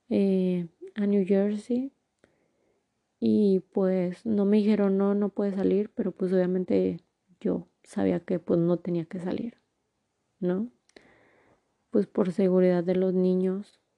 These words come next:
de las niñas que cuido y de la familia, obviamente, y obviamente de mí. <laughs> Entonces, pues, el primer mes súper bien antes del coronavirus y ya después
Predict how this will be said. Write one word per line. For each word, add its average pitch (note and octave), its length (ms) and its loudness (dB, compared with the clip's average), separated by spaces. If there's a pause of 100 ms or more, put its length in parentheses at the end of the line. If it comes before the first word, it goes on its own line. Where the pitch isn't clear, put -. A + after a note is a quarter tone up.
(140)
de G#3 140 -4
las F#3 160 0
niñas F3+ 400 -2 (1000)
que G3 140 -6
cuido G3 420 0 (1160)
y F#3+ 180 2
de F#3 80 4
la F3+ 120 0
familia, F3 480 0
obviamente, F3+ 520 0
y F3 360 -2 (200)
obviamente F3+ 500 0
de F3 100 0
mí. F3 260 -2 (180)
<laughs> - 300 -6 (1300)
Entonces, F#3 1120 0 (1080)
pues, G3 480 2
el G3+ 140 -4
primer F#3+ 640 0
mes G3 280 -2
súper G3+ 340 -4
bien A3 520 0
antes G3 280 -4
del F#3+ 180 -2
coronavirus F#3+ 800 0
y G3 80 2
ya F3+ 120 0
después F3+ 600 -4